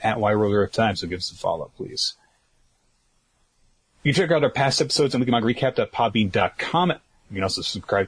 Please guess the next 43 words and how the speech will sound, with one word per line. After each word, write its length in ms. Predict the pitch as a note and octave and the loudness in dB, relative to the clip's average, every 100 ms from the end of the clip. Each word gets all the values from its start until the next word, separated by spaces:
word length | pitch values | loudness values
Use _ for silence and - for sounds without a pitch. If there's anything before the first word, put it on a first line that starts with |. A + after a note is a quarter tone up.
| - | -2
yeah, 140 | G2 F#2 _ - | -4 -4 _ -12
subscribe 440 | - G#2+ - D#3 | -6 -2 0 0
to 60 | D3 | 0
us 100 | C#3+ | -2
on 80 | A#2 | 0
iTunes 640 | C3 C3 A#2 C#3 C3+ A#2+ | 0 0 2 2 4 2
and 140 | G2 G#2 | 2 2
YouTube, 400 | B2+ - A#2+ A2 | 2 2 0 2
and 100 | G#2+ | 2
make 140 | A#2 | 2
sure 160 | - A2+ | 0 -2
to 100 | G2+ | 0
leave 220 | G#2+ G#2 | -2 -2
a 40 | |
comment 380 | - A2+ G#2+ G2 | -2 0 0 -2
or 60 | F#2 | -2
rating 320 | G2+ G2+ F#2+ | -2 -2 -2
on 180 | F2+ F2 | -4 2
those, 540 | G#2+ G#2 G2+ F2+ - | 4 4 2 -2 -4
especially 480 | - - G3 G3 D#3+ | -2 -2 0 2 4
iTunes, 440 | C#3+ C3+ C#3+ B2+ | 4 2 0 0
because 280 | G#2+ A2+ G#2+ | 0 -4 -4
if 60 | A2 | -4
you 60 | |
do 160 | B2 B2+ | -2 0
so, 360 | - A#2 A2 - - _ - | 2 4 2 0 -16 _ -8
you 60 | |
can 100 | G2 | -2
help 180 | G#2+ G2+ | 0 0
us 100 | G2 | -2
in 100 | G2 | 0
our 200 | F#2 F2+ _ | 0 -2 _
never-ending 520 | F#2 F2+ F2+ E2+ E2 | -4 -2 0 0 0
struggle 540 | D#2+ - F2+ E2+ D#2+ - _ _ | -2 0 0 2 0 -2 _ _
to 100 | - | -8
defeat 540 | D#2 - - G#2 E2 - | -6 -8 -2 0 0 -4
the 80 | |
woodworking 520 | D#2 E2 D#2+ D#2 - - | -2 -2 -2 -6 -6 -4
podcasts 720 | E2+ E2 - - - - - | -4 -4 -6 -6 -6 -8 -10
in 60 | |
the 80 | - | -6
hobby 280 | - G2 - | -4 -4 -4
section. 440 | - - - A#2 | -6 -6 -12 -12